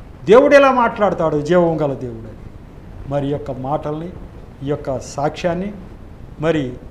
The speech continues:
దేవుడు దీవించునుగాక. ఈ రోజుతో మరి ఇప్పటికి మొ-, నేను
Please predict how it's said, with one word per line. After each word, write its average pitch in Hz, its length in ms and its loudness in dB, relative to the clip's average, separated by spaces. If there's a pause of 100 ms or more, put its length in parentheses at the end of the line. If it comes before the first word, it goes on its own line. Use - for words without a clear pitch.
(160)
దేవుడు 151 300 2
దీవించునుగాక. 202 1040 -2
ఈ 202 100 0
రోజుతో 214 600 2 (260)
మరి 143 260 -4
ఇప్పటికి 185 380 -2
మొ-, 147 380 -8
నేను 143 260 -4